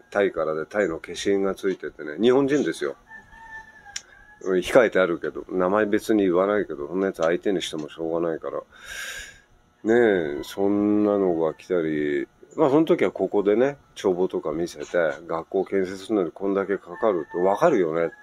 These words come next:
警察官に言って、「うん、うん。これ、金かけないで作ってんのわかるでしょ」って言ったら、「わかる、わかる。警察官、こう二人座ってね。」で、帳簿見せて、「今、日本円でこれだけ、フィリピンペソでこんだけ残ってる。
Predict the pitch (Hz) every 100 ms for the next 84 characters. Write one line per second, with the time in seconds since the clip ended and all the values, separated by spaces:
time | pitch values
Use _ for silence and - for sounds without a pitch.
0 | - 98 87 101 - 78 76 76 - 82
1 | 101 104 85 85 85 - - - - _
2 | 95 92 - - - 156 175 180 170 196
3 | 151 95 - - - 90 85 90 123 117
4 | 82 80 87 87 - 80 - 87 82 87
5 | 76 73 82 67 _ _ - 90 87 -
6 | 73 80 87 - 98 90 98 92 - 87
7 | 92 78 - - - - _ - 92 -
8 | 104 95 98 110 110 - 76 - - _
9 | _ - 101 90 92 95 120 120 123 110
10 | - 82 82 82 76 76 98 101 107 104
11 | 110 90 78 - 101 98 95 95 107 127
12 | - 73 67